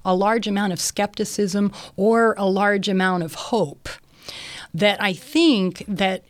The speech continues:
the t-, the, the, just the level of evidence is just increasing, uh, the requirements.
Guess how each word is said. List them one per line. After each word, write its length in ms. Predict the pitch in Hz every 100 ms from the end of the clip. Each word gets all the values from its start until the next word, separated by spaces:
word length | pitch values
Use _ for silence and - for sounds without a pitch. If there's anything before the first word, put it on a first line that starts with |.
| _
the 160 | - 190
t-, 260 | - -
the, 280 | - 190 196
the, 180 | 170 170
just 240 | 214 208
the 80 | 208
level 480 | 196 202 254 294 208
of 100 | 160
evidence 540 | 160 156 156 165 - - 170 _ -
is 260 | 202 180 -
just 340 | - 190 - - -
increasing, 800 | - 196 185 - 165 - 160 160 - _ _
uh, 220 | 196 180
the 200 | 170 180
requirements. 1000 | 180 180 - 202 190 185 160 151 - -